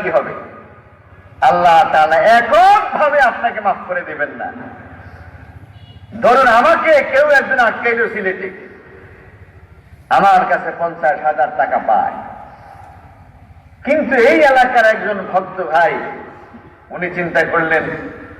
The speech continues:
"খুরশেদ আলম সাহেব তো আমাদের এলাকার মিয়া সাহেব, জনাব, হুজুর, উনি এখানে ওয়াজ করতে আসেন, কেন তাকে আটকাইল একটু দেখি।" আপনি আগাই গেলেন,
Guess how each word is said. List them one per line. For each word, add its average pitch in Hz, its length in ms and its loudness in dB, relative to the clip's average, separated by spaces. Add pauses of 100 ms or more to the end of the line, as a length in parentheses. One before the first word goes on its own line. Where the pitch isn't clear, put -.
(200)
"খুরশেদ 175 320 -4
আলম 185 240 2
সাহেব 185 200 0 (120)
তো 170 340 -4 (720)
আমাদের 156 340 2
এলাকার 147 420 2
মিয়া 139 280 0
সাহেব, 135 220 2 (1400)
জনাব, 135 540 4
হুজুর, 147 560 -6 (460)
উনি 147 140 -8
এখানে 147 260 -2
ওয়াজ 147 180 4 (120)
করতে 190 280 -2
আসেন, 143 280 -2 (120)
কেন 202 200 -2
তাকে 220 220 0
আটকাইল 214 340 -2
একটু 214 220 -4
দেখি।" 220 580 -6 (1120)
আপনি 135 240 -2
আগাই 123 320 0
গেলেন, - 260 -8